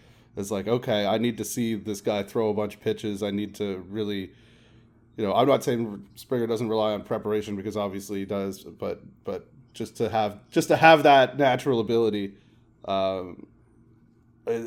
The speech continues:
I think probably, <laughs> I think maybe helps him in that role, and we've definitely seen him excel in that role, and that's obviously been what he's done in his career too, uh, which is real nice. Uh, more leadoff home runs, I'm fine with that.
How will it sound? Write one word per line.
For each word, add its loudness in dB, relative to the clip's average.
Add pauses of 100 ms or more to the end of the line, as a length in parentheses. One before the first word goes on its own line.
(120)
I 2
think -4
probably, 2
<laughs> 0
I 4
think -2
maybe 8
helps 8
him 6
in 2
that 4
role, 4
and 0
we've -2
definitely -2
seen -6
him -4
excel -4
in -6
that -6
role, -2
and -8
that's -6
obviously -8
been -6
what -6
he's -12
done -6
in -8
his -10
career -8
too, -10 (520)
uh, -6 (680)
which -8
is -8
real 0
nice. -4 (480)
Uh, 0
more 0
leadoff 2
home -4
runs, -4
I'm -4
fine -6
with -8
that. -14